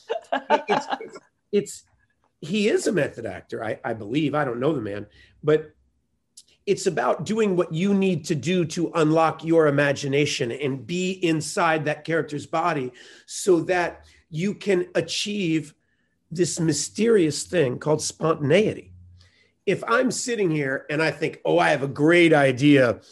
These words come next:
uh, I'm gonna cry on this line," and then the audience is watching me try to make myself cry on that line, it's really boring. I, I, I'll give you an exa-, meaning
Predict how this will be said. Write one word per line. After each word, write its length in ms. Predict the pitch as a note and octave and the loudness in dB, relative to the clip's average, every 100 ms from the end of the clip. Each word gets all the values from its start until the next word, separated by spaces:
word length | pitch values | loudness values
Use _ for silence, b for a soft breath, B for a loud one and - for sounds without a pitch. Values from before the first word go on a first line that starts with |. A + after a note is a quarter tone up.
| b _ - | b _ 0
uh, 340 | D#3 C3 B2 - | 4 4 2 0
I'm 140 | E3 | 0
gonna 240 | D#3 C3 G#2+ | 2 0 -2
cry 500 | - F3 E3+ D#3 C3+ | -4 0 2 0 0
on 140 | B2 | -4
this 200 | A#2 - | -8 -10
line," 380 | A#2+ G#2+ F#2 G2 _ b b _ | -10 -8 -10 -14 _ b b _
and 120 | F3+ G3 | -8 -2
then 140 | A3+ | 0
the 140 | G#3 | 2
audience 320 | G#3 A3+ G3 D3+ | 0 2 0 -2
is 100 | B2+ | -6
watching 400 | F3 F#3+ - F3+ | -2 -2 -2 -4
me 100 | E3 | -2
try 220 | F#3+ F3 | -2 0
to 60 | |
make 200 | D#3 E3 | 0 -2
myself 400 | D#3+ D3 E3 C#3+ | -2 -4 -2 -6
cry 360 | - D#3 F3+ F3 | -2 -2 0 0
on 80 | B2 | -2
that 160 | G#2 | -8
line, 200 | A2 A2 | -10 -10
it's 200 | D#3+ - | -8 -8
really 460 | D#3 D3+ C#4 D4 - | -6 -2 -2 -2 -4
boring. 400 | C3 A#3+ - - _ _ _ _ b b b - | -2 0 -2 -6 _ _ _ _ b b b -6
I, 60 | |
I, 200 | F#3 G3+ - | -2 -2 -2
I'll 80 | F#3+ | -4
give 140 | A#3 | -4
you 80 | G#3+ | -4
an 40 | |
exa-, 220 | E3 D3 - - - | -4 -8 -16 -20 -6
meaning 500 | G#3+ C4+ G3+ D3 | -4 0 0 0